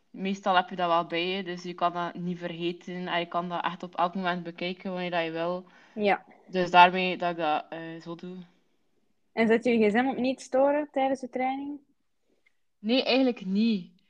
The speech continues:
Speaker 2: Echt?
Speaker 1: Eigenlijk
Speaker 2: Amai.
Speaker 1: niet. Ja, tussen mijn sets vind, vind ik het ook wel leuk om zo een beetje te scrollen op Insta of zo, of om te sturen met iemand. <laughs> I don't
Speaker 2: Oh,
Speaker 1: know.
Speaker 2: nee.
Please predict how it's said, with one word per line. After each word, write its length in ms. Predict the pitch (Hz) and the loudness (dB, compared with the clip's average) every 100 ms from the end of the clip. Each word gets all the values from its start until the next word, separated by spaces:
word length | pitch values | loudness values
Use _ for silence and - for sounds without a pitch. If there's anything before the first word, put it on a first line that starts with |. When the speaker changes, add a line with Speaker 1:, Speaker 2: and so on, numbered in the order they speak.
| _ _ _ _ - | _ _ _ _ -4
Speaker 2:
Echt? 280 | 277 349 | 0 2
Speaker 1:
Eigenlijk 320 | 339 262 254 247 | 2 4 4 6
Speaker 2:
Amai. 240 | 220 214 | 6 8
Speaker 1:
niet. 300 | 220 214 - _ - | 6 4 -4 _ -2
Ja, 200 | 220 226 | 0 0
tussen 300 | 240 233 226 | -4 -4 -4
mijn 120 | 208 | -4
sets 560 | - 226 247 - - - | 0 0 0 -8 -20 -16
vind, 400 | 196 220 214 208 | -4 -2 -2 -4
vind 260 | 208 202 220 | -6 -2 -2
ik 60 | |
het 160 | 220 214 | -2 -4
ook 120 | 214 | -2
wel 160 | 226 196 | 4 4
leuk 260 | 190 208 | 2 -2
om 160 | 220 208 | -2 -2
zo 120 | 208 | -2
een 60 | 202 | -6
beetje 260 | 202 202 202 | -8 -10 -12
te 120 | 190 | -12
scrollen 420 | - 202 202 202 | -12 -4 -2 -2
op 100 | 196 | -2
Insta 340 | 190 196 196 196 | -4 -4 -2 -6
of 100 | 196 | -6
zo, 300 | - 202 196 | -10 -6 -6
of 260 | - 190 | -2 -4
om 160 | 185 196 | -2 -8
te 100 | 190 | -8
sturen 600 | - - 196 202 208 208 | -12 -6 -4 -2 -2 0
met 160 | 196 - | -2 -2
iemand. 560 | 202 196 254 220 - | -2 2 2 2 0
<laughs> 0 | |
I 960 | 262 269 240 320 320 330 - - - 190 | 2 2 2 2 2 0 -6 -18 -8 2
don't 40 | |
Speaker 2:
Oh, 200 | 262 269 | 6 8
Speaker 1:
know. 100 | 254 | 6
Speaker 2:
nee. 520 | 254 247 226 220 240 | 4 2 0 -2 -4